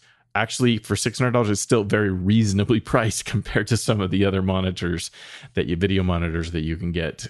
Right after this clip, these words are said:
um, for, for that do the same thing. So I really like it. It's been fun to have, and I'm learning how to use it so that I can, I'm, I'm working towards building a course, which I know you,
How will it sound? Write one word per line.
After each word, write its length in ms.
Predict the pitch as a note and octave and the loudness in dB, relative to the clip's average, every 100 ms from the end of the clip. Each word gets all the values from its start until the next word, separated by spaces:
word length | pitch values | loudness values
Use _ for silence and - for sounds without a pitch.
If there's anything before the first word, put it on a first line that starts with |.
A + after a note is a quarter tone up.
| - | -8
um, 320 | F2 E2 E2 - | -6 -6 -8 -10
for, 240 | - F#2 - | -6 -6 -4
for 80 | G2 | -4
that 160 | F2+ | -2
do 100 | F2+ | -4
the 120 | F2 | -4
same 280 | E2+ F2 E2 | -6 -6 -8
thing. 300 | D2+ D#2+ D2 | -8 -8 -8
So 260 | - E2 D#2 - | -10 -8 -8 -6
I 60 | G2 | -2
really 280 | G2 F#2+ | 0 0
like 260 | F2 F2 - | 0 0 -2
it. 200 | D#2 - - - - | -4 -6 -18 -20 -8
It's 180 | - - | -4 0
been 200 | - F#2 | 0 0
fun 300 | - G#2 G#2 | 2 2 2
to 60 | G2 | 2
have, 460 | G2 G2 F2+ F#2 - | 0 0 0 0 0
and 120 | F#2 | 0
I'm 140 | F2+ F2+ | 2 2
learning 240 | A2 A2+ | 4 4
how 100 | A2+ | 4
to 60 | G#2 | 4
use 300 | A2 A2+ G2 | 6 8 6
it 180 | F#2 | 4
so 160 | - F#2+ | 2 2
that 100 | F#2 | 4
I 120 | F2+ | 2
can, 280 | - F#2 F2 - - - | 2 0 0 -6 -12 -2
I'm, 240 | G#2 G2+ G2+ | 0 0 0
I'm 120 | G2 | 4
working 300 | G#2 A#2 C3 | 4 4 2
towards 320 | - A2+ G#2+ | 4 2 2
building 420 | - F#2+ G#2+ G#2+ G#2 | -2 2 4 4 2
a 60 | |
course, 680 | - C#3+ F#2+ A#2 - - - | 2 2 4 2 -2 -6 -4
which 180 | G2+ F#2+ | -2 2
I 60 | G2 | 2
know 80 | |
you, 260 | G2 G#2 | 2 2